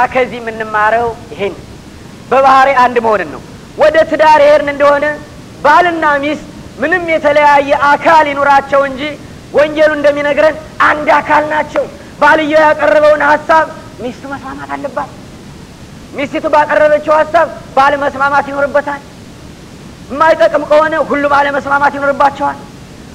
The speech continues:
አሁን ትልቁ ችግር ሁለቱ ሁለት አካል ሲሆኑ አንድ አካል ናቸው ይበል እንጂ ወንጌሉ እንዲያውም አራት እየሆኑ ነው። አራት እየሆኑ ነው ዛሬ። ምክንያቱም አንድ አልጋ ሁለት ሰዎች ተኝተው እሷም ሌላ ሀሳብ አላት፣ እሱም ሌላ ሀሳብ አለው።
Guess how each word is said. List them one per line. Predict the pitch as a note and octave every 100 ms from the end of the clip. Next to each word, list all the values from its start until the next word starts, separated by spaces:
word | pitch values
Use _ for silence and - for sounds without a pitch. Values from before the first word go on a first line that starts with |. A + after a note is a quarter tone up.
| - -
አሁን | D#4+ E4
ትልቁ | D#4+ D#4 D4
ችግር | D4+ B3 D#4 D4+ - - -
ሁለቱ | C4 D4+ D4+ D#4 D#4+ D#4+ - - - - -
ሁለት | C#4 D#4 D#4 D4+
አካል | C#4 C#4+ C#4+
ሲሆኑ | C#4 C#4+ D4 D#4+ - - -
አንድ | C#4 D4+ D4 D4
አካል | C#4+ C#4+ C4+ C4+
ናቸው | C4+ C4 C4 C#4
ይበል | D4 D4 C#4+
እንጂ | C4+ C4+
ወንጌሉ | C#4 C#4 D4 D4+ D#4+ D4+ - -
እንዲያውም | B3 C#4+ C#4 B3+
አራት | B3 A#3+ A#3
እየሆኑ | A3+ G3+ F#3 D#3+
ነው። | A2 - - - - - - -
አራት | A#3+ D4 D4+ D4+
እየሆኑ | C4+ C4 A#3
ነው | G#3
ዛሬ። | F3 D3+ G#3+
ምክንያቱም | A3+ C#4+ C#4 C4
አንድ | C4 C4+
አልጋ | D4 D4+
ሁለት | D4 B3+ B3
ሰዎች | C4 A#3+
ተኝተው | B3+ C#4 C#4+ D4+ D4+ - - - - - - -
እሷም | - C#4 C#4
ሌላ | C#4 C4+
ሀሳብ | C4 C4+ C#4
አላት፣ | C#4+ C#4+ D4+ -
እሱም | - C4
ሌላ | C4 B3+
ሀሳብ | A#3+ A#3+ B3+
አለው። | C4+ C#4+ D#4+